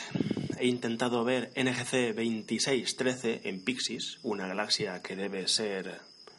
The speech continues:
eh, perfectamente visible, magnitud diez coma cinco, y no me ha aparecido en ningún momento en el campo. Debo haber equivocado la ruta, pero es que he traído dos tipos de cartas, unas manejables pero muy pobres,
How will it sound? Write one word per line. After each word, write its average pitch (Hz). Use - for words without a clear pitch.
eh, 104
perfectamente 113
visible, 117
magnitud 101
diez 104
coma 92
cinco, 139
y 123
no 143
me 160
ha -
aparecido 151
en 117
ningún 123
momento 139
en 131
el 107
campo. -
Debo 143
haber 156
equivocado 143
la 127
ruta, 135
pero 107
es 123
que 127
he 135
traído 131
dos 123
tipos 120
de 113
cartas, -
unas 127
manejables 117
pero 110
muy 120
pobres, 120